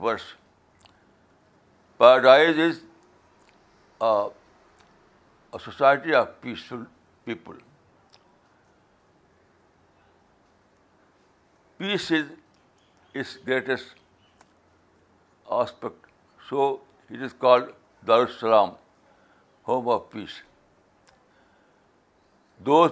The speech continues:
people who have proved that are able to live in, in peace with other countrymen, with other neighbors,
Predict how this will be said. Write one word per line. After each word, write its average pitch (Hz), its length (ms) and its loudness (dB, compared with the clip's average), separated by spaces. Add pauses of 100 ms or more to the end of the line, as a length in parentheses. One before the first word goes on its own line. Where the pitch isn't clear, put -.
people 135 420 -8 (380)
who 101 160 -2
have 113 220 2 (440)
proved 156 360 -2 (880)
that 143 280 2
are 117 300 2
able 147 360 -2
to 135 140 -12
live 117 280 -4 (1040)
in, 120 240 -10 (180)
in 110 120 -12
peace - 460 -12 (260)
with 104 180 -10
other 107 300 -8 (1600)
countrymen, 101 520 -8 (500)
with 104 160 -12
other 104 300 -8 (160)
neighbors, 87 400 -10